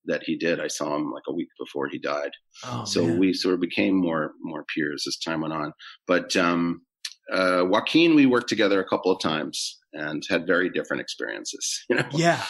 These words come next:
Speaker 2: I'm
Speaker 1: Uh,
Speaker 2: sure.
Speaker 1: the first, the first time was very warm and fuzzy and, you know, comfortable. And the second time he was Joker. So, <laughs>
Speaker 2: Yeah.
Speaker 1: you know, it wasn't like acting with Joaquin. It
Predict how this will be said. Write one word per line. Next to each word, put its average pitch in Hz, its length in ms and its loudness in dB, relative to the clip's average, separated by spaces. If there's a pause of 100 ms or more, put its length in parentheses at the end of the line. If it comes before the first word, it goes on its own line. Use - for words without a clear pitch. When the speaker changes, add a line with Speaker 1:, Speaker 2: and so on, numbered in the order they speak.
(120)
Speaker 2:
I'm 123 100 -4
Speaker 1:
Uh, 104 160 2
Speaker 2:
sure. 147 120 4
Speaker 1:
the 135 40 0
first, 120 260 2 (180)
the 117 80 2
first 120 260 2
time 107 180 2
was 95 180 0
very 98 440 4
warm 92 340 4
and 92 100 2
fuzzy 87 460 2
and, 80 300 -4 (120)
you 85 120 -4
know, 78 200 -6
comfortable. 78 640 -2
And 78 160 -2
the 80 80 -4
second 85 380 0
time 78 540 -2 (760)
he 87 100 -2
was 80 220 -2
Joker. - 580 -4
So, - 320 2
<laughs> - 20 4
Speaker 2:
Yeah. 117 120 2 (200)
Speaker 1:
you - 60 -14
know, - 280 0 (220)
it 147 100 4
wasn't 135 340 4
like 98 180 4
acting 92 320 2
with 85 100 -2
Joaquin. 80 540 -2
It 78 80 -14